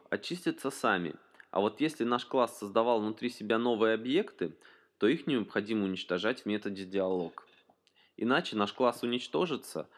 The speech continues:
а те объекты, которые он создал внутри себя, так и останутся висеть мёртвым грузом в памяти.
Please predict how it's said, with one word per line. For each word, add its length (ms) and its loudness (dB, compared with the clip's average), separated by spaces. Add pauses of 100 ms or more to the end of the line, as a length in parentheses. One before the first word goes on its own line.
(120)
а 140 2
те 200 4
объекты, 380 0
которые 400 2
он 100 0
создал 380 2
внутри 320 -2
себя, 300 0
так 260 -2
и 20 4
останутся 560 0
висеть 360 -2
мёртвым 440 -2
грузом 360 -2
в 80 -16
памяти. 500 -4